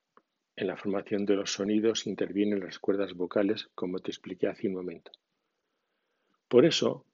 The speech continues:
como ejemplo, te invité a pronunciar papa contrapuesto a baba, y es que la P y la B se diferencian por la no vibración de las cuerdas vocales al pronunciar el sonido P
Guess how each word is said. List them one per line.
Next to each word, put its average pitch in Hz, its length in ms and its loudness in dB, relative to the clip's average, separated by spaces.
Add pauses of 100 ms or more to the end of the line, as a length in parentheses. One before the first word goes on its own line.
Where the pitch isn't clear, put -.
(120)
como 104 200 2
ejemplo, 123 380 4
te 123 140 0
invité 98 420 2
a 110 80 6
pronunciar 101 580 0
papa 120 520 0 (240)
contrapuesto 98 720 -2
a 87 40 0
baba, 95 440 0 (760)
y 104 160 2
es - 160 -2
que 107 160 0
la 87 160 -4
P 120 200 6
y 101 220 4
la 90 140 0
B 107 240 4
se - 160 -6
diferencian 98 640 -2
por 95 140 -2
la 85 100 -6
no 98 160 0
vibración 104 520 2
de 98 80 0
las 82 140 -8
cuerdas 92 320 -8
vocales 110 600 -2
al - 140 -8
pronunciar 95 520 -4
el 87 80 -10
sonido 95 480 -6
P 110 240 6